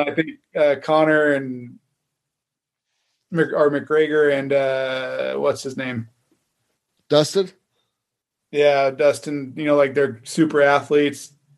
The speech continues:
Speaker 1: You know, they complement what they do, what their own sport is, and they definitely give it a hundred percent. But, you know, I <laughs> don't know much more than that.
Speaker 2: Yeah, yeah. Well, that's all right. We'll ca-, we'll, I'll, I'll catch you up.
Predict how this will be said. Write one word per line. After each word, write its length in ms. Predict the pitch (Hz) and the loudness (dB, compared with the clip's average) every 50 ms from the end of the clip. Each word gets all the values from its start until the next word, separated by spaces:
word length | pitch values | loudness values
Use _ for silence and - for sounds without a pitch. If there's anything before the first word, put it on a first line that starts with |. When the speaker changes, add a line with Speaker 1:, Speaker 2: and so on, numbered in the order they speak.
| _ - | _ -10
Speaker 1:
You 100 | 165 147 | -6 -4
know, 140 | 139 135 | -2 0
they 140 | 135 135 127 | 0 0 -2
complement 560 | 127 - 147 147 143 143 147 143 143 143 139 | 0 0 2 2 0 0 -4 -4 -4 -2 -2
what 160 | 139 139 135 139 | -2 -2 -2 -2
they 100 | 135 131 | -4 -2
do, 240 | 127 143 143 143 | -2 -2 -2 0
what 320 | 143 147 139 127 135 - _ _ | 2 2 2 2 0 -6 _ _
their 340 | - 147 143 135 131 123 127 | 0 2 4 4 2 0 0
own 240 | - 147 143 139 131 | 0 2 2 0 -2
sport 400 | - - - 151 147 143 139 135 | -6 -6 0 2 2 2 2 2
is, 380 | 143 151 147 147 143 131 127 131 | 2 2 2 2 2 0 -4 -6
and 280 | 131 123 117 113 113 - _ _ _ _ _ _ _ _ _ _ _ - | -4 -4 -6 -6 -10 -12 _ _ _ _ _ _ _ _ _ _ _ -6
they 100 | 139 135 | -4 -2
definitely 420 | 131 151 151 143 - 147 139 139 | 0 2 0 0 0 -2 -4 -4
give 200 | 131 143 151 143 | 0 2 2 4
it 100 | 139 135 | 4 4
a 60 | 135 131 | 2 4
hundred 240 | 139 143 143 117 | 2 2 0 0
percent. 560 | 117 131 131 - - 147 151 147 139 135 - - | -2 -6 -8 -4 0 2 2 2 2 0 -2 -2
But, 360 | 135 131 131 131 135 - - _ | 0 0 0 0 -2 -6 -12 _
you 100 | - 156 | -8 -6
know, 100 | 135 131 | -4 -2
I 200 | 131 131 131 131 123 110 110 - _ _ _ _ _ _ _ _ _ _ _ _ _ _ _ _ _ _ _ _ _ _ _ _ _ _ _ _ _ _ _ _ _ _ _ _ _ _ _ _ _ _ - | 0 0 0 0 -2 -4 -12 -18 _ _ _ _ _ _ _ _ _ _ _ _ _ _ _ _ _ _ _ _ _ _ _ _ _ _ _ _ _ _ _ _ _ _ _ _ _ _ _ _ _ _ -2
<laughs> 640 | - - 117 113 - - 214 214 - 208 190 - - 160 | 0 0 0 -2 -2 2 2 2 4 4 0 0 0 -2
don't 260 | 143 165 156 156 147 | -2 0 0 0 0
know 180 | 156 160 156 151 | 0 2 2 2
much 300 | 147 156 147 147 - 165 | 2 2 0 0 -2 -2
more 180 | 156 151 151 | 0 0 0
than 140 | 139 147 147 | 0 0 0
that. 320 | 147 143 143 139 - - - _ _ _ - - - _ _ _ - | 0 0 0 0 -4 -8 -20 _ _ _ -16 -16 -16 _ _ _ -4
Speaker 2:
Yeah, 320 | 147 151 156 160 160 156 139 - 160 - | 0 2 2 4 2 2 0 -4 -6 -2
yeah. 280 | 143 151 160 156 139 135 - | 0 2 2 2 0 -2 -2
Well, 340 | 151 170 175 175 160 - _ _ _ _ _ _ _ _ _ _ _ _ _ _ _ _ _ - | 0 0 2 2 0 -4 _ _ _ _ _ _ _ _ _ _ _ _ _ _ _ _ _ -4
that's 220 | 156 185 175 - | -2 -2 0 2
all 80 | 196 180 | 2 2
right. 160 | 175 175 165 | 2 2 2
We'll 180 | 165 185 214 214 | 2 0 0 -2
ca-, 300 | 214 - 202 190 180 180 | -2 -2 0 0 0 0
we'll, 180 | 180 202 202 | 0 0 -2
I'll, 240 | - 147 170 196 202 | 0 0 -2 -2 0
I'll 220 | 165 170 202 214 208 | 0 0 -2 -2 0
catch 340 | - 185 160 143 - - | 0 0 0 0 -2 -2
you 80 | 151 147 | 0 0
up. 240 | 147 151 143 - _ | 2 2 0 -2 _